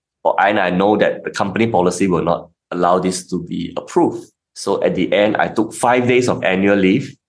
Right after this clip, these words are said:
went to J B to take the course, and I paid for it myself as well. And that course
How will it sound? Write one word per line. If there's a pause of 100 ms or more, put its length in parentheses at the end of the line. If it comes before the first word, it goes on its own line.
(440)
went
to
J
B (380)
to
take
the
course,
and
I
paid
for
it
myself (260)
as
well. (280)
And
that
course